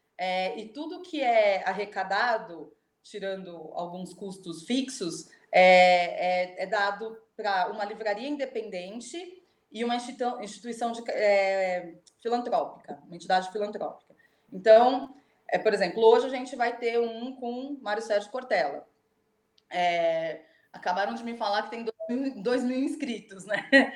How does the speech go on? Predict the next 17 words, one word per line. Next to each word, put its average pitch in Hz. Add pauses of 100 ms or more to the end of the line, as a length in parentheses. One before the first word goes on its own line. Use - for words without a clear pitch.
(280)
Eu 208
a-, 226
aqui 233
tô 226
rezando 226
pro, 240
pro 208
santo 220
da, 190
da 202
tecnologia 208
aqui 208
pra 220
não 220
dar 208
nenhum 208
pau, 196